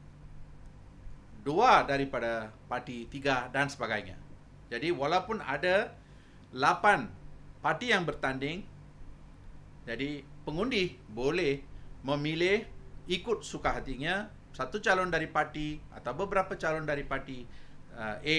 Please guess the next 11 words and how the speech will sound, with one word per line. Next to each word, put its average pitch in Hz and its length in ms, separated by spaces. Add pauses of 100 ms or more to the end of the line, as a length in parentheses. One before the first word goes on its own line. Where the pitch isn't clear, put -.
(140)
dan 117 240
seterusnya. - 640 (540)
Negeri 220 340
Jepun 220 480 (160)
istimewa 180 480
sedikit. 120 400 (1400)
Dia 220 420
mengamalkan 175 680
sistem - 480
separuh 185 640
nisbah 139 420